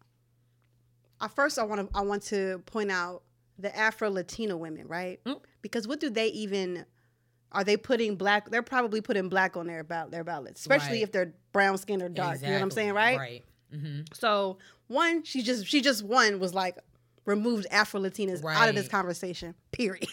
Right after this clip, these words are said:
Speaker 1: <laughs> Period.
Speaker 2: Yeah, she did.
Speaker 1: You know what I'm
Speaker 2: She
Speaker 1: saying?
Speaker 2: did.
Speaker 1: Second, um, Florida would like to jump into the chat.
Speaker 2: Ooh.
Speaker 1: Um, Telemundo aired y'all asses out. Cubans specifically.
Speaker 2: Oh, my God.
Speaker 1: Sixty-six percent of y'all voted for Trump.
Speaker 2: That's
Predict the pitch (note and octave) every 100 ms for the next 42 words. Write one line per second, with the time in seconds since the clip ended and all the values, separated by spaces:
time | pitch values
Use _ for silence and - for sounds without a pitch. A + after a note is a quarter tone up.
0 | - G#3+ - D4+ D4+ D#4 - F3+ F3 F#3+
1 | - F#3+ D#3 C#3+ B2 G#3+ B3 A#3+ B3+ B3
2 | A#3+ A#3+ E3 - - - - - D4 D4+
3 | C#4+ - - A#3 A#3 - C4+ C#4+ D#4 C#4
4 | - A#3 A#3 A3+ F#3+ A3 A3 G3+ G3 F#3+
5 | G3 G3 - _ - F4 A4 - - G#3+
6 | A3 A3 A3 G#3+ G#3 G3 F#3+ - - D4
7 | C#4+ C4+ C#4 B3 A3+ - A#3 B3 B3 G#3+
8 | A3 G#3 G3+ F#3+ F#3 G3 G3+ C#4 - -
9 | _ _ _ _ - - C#4+ C#4 C4+ -
10 | _ _ - - B3+ B3+ C4+ D4 D#4+ D#4+
11 | F3 D#3+ C#3+ C#3 C3+ C#4 C4+ B3 C4 B3
12 | A#3+ C#4 C#4 C4 B3+ A3 A#3 A3+ G#3 B3
13 | A#3+ E3 D#3+